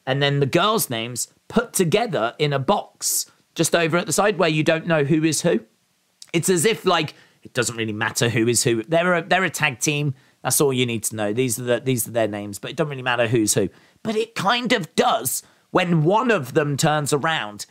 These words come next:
and says she's just heard she's gonna be out for nine months, you kinda go, "Oh, well, that's a shame. Who, who are you, by the way?" <laughs> Sorry, what was your na-, so, what was your name again? Sorry.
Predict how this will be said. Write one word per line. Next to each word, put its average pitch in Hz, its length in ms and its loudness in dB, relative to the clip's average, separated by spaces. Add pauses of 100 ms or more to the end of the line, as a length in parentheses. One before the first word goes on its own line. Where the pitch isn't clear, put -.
(240)
and 127 160 -2
says 147 240 4
she's 143 240 2
just - 320 0
heard 147 280 0
she's - 200 -2
gonna 143 160 0
be 131 140 0
out 147 200 -2
for 131 100 -4
nine 110 360 -2
months, - 560 -6 (580)
you 151 100 0
kinda 165 240 0
go, 160 260 2
"Oh, 170 120 2
well, 190 160 2
that's 160 240 -2
a 180 40 -2
shame. 113 260 -2
Who, 131 100 -2 (160)
who 165 180 2
are 110 140 2
you, 104 100 2
by 110 140 -2
the 113 80 -6
way?" 156 160 2 (380)
<laughs> - 360 -20
Sorry, 147 260 2
what 180 140 2
was 185 140 2
your 180 80 2
na-, 156 120 -6
so, 160 160 -4
what 196 140 0
was 208 120 -4
your 175 80 -2
name 131 200 0
again? 127 220 -2
Sorry. 139 300 -2